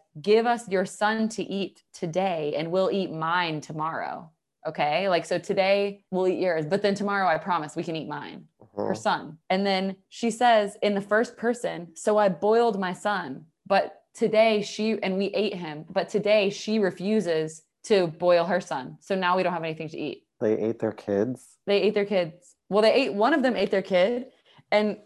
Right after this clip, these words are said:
Speaker 1: the king is so angry and so upset. And he's so mad at God 'cause he's like, "Look at what ruin that we're in." Like,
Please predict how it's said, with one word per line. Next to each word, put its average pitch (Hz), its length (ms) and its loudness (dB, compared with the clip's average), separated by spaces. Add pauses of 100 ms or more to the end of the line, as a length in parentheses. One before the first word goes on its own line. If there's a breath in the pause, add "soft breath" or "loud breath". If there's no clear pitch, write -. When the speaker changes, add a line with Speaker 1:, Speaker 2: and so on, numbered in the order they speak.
Speaker 1:
the 220 120 2
king 254 360 2
is 220 220 0
so - 540 2
angry 180 480 0
and 165 120 -8
so 196 220 4
upset. - 600 2
And 180 100 -2
he's 208 200 -2
so 208 200 6
mad 185 240 2
at 151 160 -2
God 165 420 2
'cause 190 120 -4
he's 175 100 -6
like, 170 160 2
"Look 180 240 -2
at 226 100 2
what 151 260 0
ruin 165 420 -2
that 139 200 -2
we're 143 200 -4
in." 135 460 -8
Like, 151 320 -2